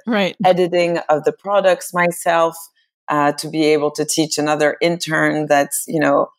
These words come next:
Speaker 2: was gracefully coming, uh, to, to, to work for me for free just because she wanted to be part of the journey, uh, to accounting. I mean, I think that's one of the biggest challenges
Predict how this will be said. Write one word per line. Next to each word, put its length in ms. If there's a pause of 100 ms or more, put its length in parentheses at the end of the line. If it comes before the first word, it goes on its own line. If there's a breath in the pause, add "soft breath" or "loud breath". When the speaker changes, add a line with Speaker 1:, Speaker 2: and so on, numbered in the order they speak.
(160)
Speaker 2:
was 180
gracefully 640
coming, 480
uh, 460
to, 240
to, 300
to 120
work 260
for 180
me 140
for 160
free 460 (340 soft breath)
just 180
because 300
she 80
wanted 300
to 100
be 160
part 240
of 120
the 120
journey, 420 (440)
uh, 380
to 160
accounting. 520
I 160
mean, 300 (340)
I 100
think 240
that's 220 (280)
one 300
of 120
the 80
biggest 360
challenges 680